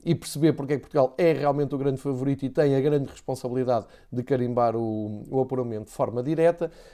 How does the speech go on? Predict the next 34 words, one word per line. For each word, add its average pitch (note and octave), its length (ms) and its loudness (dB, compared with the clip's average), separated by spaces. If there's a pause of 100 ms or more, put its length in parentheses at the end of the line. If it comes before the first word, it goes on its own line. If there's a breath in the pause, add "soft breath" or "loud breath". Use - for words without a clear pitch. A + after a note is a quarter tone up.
(160 loud breath)
vamos G#3+ 240 0
olhar G3+ 260 2
então F#3+ 320 0
para F#3 300 2
este F#3 360 0
grupo D#3+ 340 0
B, A#2+ 340 2 (400 loud breath)
ahm, C3 600 4
onde, F#3+ 420 4 (160)
eh, C3 160 -4
está D#3 400 4
instalada C#3+ 480 0
a C3+ 40 0
confusão, C3+ 600 -2 (180)
pelo F#3+ 200 2
menos F3 300 0
política, D#3+ 840 0 (420 loud breath)
eh, D3 480 6
e C3+ 80 -2
fazer F3+ 360 2
aqui F#3 360 -2
um, C#3 460 -6 (440 soft breath)
uma A#2 720 2
breve F3 300 2
contextualização F#3 800 0
do F3 100 -4
que F3 120 -8
era D#3+ 100 -2
o D3 60 0
sorteio. B2 420 -2
Neste E3 240 -4
sorteio F3+ 480 0
havia E3+ 400 0 (380 loud breath)
países, E3 600 2